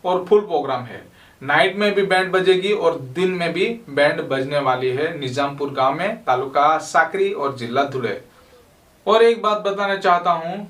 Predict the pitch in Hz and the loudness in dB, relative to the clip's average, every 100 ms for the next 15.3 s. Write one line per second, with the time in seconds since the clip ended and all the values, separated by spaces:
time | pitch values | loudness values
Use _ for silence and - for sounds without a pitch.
0 | - 208 196 170 214 196 233 - 185 185 | -4 2 2 4 0 2 0 0 -2 2
1 | 190 180 156 151 147 117 107 101 - _ | 2 2 2 2 0 -2 -12 -14 -20 _
2 | - 196 202 196 185 160 160 - - 117 | 0 2 4 0 -4 -2 -2 -4 -8 -8
3 | 120 160 190 - 175 180 180 175 165 131 | -4 2 2 4 4 4 4 0 -2 -10
4 | 127 120 110 101 - - - _ _ _ | -8 -2 -2 -2 -6 -12 -20 _ _ _
5 | - 214 214 202 196 220 220 214 190 190 | 2 4 4 2 0 4 4 4 0 0
6 | 180 185 185 180 170 175 175 170 170 185 | 0 -2 2 2 4 0 -2 -2 2 2
7 | 196 208 165 143 143 139 - 107 101 - | 2 -4 -8 -2 0 -2 -6 -12 -12 -18
8 | - - - 185 180 214 226 196 190 185 | -20 -20 -4 2 4 4 0 0 0 -2
9 | - 185 - 208 214 208 180 185 175 170 | 0 0 0 4 4 4 4 2 2 -2
10 | 160 170 170 180 170 170 180 170 165 160 | 0 0 0 0 0 0 -2 -4 -4 -2
11 | 170 175 170 147 139 147 147 147 143 151 | 0 0 2 0 0 -4 -4 -2 0 0
12 | 185 208 - - - 180 - 226 202 202 | -2 -4 -8 -14 -2 0 2 0 4 4
13 | 196 - 202 175 170 147 156 160 165 165 | 4 0 0 2 0 2 0 0 -2 2
14 | 135 127 135 143 123 127 117 139 151 135 | 4 4 0 -2 -4 -6 -8 -6 -4 -2
15 | 123 104 95 | -2 -4 -12